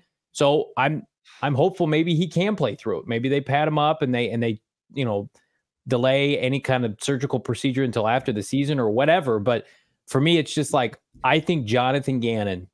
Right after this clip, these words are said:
and I'm ready to say this, and I was gonna say this regardless of the status of the injuries today, and we,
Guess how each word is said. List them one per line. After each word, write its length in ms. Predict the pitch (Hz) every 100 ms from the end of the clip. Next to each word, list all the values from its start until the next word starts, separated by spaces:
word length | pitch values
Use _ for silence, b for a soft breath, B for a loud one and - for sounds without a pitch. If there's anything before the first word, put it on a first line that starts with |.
| _ _ _
and 80 | 117
I'm 160 | 131 175
ready 200 | 185 156
to 80 | 131
say 240 | - 110
this, 340 | 107 107 - -
and 120 | 127
I 20 |
was 100 | 123
gonna 160 | 147 139
say 200 | 170 170
this 180 | 160
regardless 460 | 156 131 143 156 135
of 60 | 120
the 60 |
status 360 | - 143 135 120
of 20 |
the 160 | 117 127
injuries 480 | 131 135 131 120
today, 440 | - 110 120 120 120
and 120 | 110
we, 160 | 113